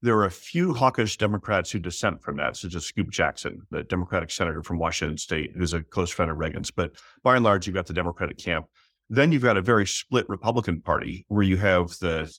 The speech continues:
Nixon, Ford, Kissinger camp, which also takes the détente line, you know,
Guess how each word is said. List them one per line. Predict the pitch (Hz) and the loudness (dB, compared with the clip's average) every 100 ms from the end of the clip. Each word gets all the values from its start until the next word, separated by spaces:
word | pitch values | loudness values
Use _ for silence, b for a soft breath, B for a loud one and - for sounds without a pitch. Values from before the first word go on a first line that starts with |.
| 101 | -6
Nixon, | 113 104 - 101 95 90 | -4 -4 0 0 0 -4
Ford, | - - 98 92 87 - | -8 -4 4 4 4 0
Kissinger | 143 - 98 87 | -2 0 0 -2
camp, | - 85 78 78 _ _ | -2 -2 0 -4 _ _
which | - 90 | -10 -2
also | - 107 101 | 2 2 0
takes | 85 95 85 - | -2 -2 -2 -6
the | - 82 80 | -2 -2 -2
détente | 82 85 - 98 87 | -2 -4 0 0 2
line, | 87 85 85 85 - | 2 2 0 -6 -8
you | - 87 | -6 -2
know, | 71 | -2